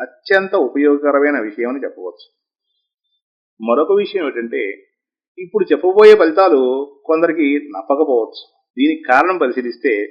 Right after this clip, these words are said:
కొందరి మీద నక్షత్ర ప్రభావం, కొందరికి చంద్రరాశి, కొందరికి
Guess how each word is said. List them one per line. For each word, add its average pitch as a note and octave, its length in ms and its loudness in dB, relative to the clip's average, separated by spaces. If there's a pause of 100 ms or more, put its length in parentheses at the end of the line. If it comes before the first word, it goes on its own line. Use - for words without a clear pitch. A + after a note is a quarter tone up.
(280)
కొందరి C#3 300 0
మీద C3+ 160 0 (640)
నక్షత్ర D#3 480 -6
ప్రభావం, A2 480 -6 (720)
కొందరికి D#3+ 400 2 (260)
చంద్రరాశి, A#2 640 -2 (840)
కొందరికి D#3+ 420 0